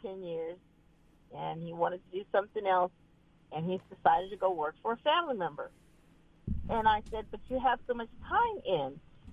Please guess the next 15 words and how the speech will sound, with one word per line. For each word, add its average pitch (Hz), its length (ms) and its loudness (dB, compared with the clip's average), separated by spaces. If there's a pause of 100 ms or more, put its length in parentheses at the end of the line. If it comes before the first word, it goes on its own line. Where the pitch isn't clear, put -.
(100)
Why 208 200 6
don't 269 220 0
you 247 300 -4 (260)
continue 262 540 2 (100)
your 202 280 6 (120)
current 226 420 2
job 180 380 6 (640)
and 208 240 -4
then 320 320 2
go 240 440 4 (280)
and 196 240 -6 (100)
a 170 60 -4
part-time 240 640 0
go 202 120 2
work 190 220 2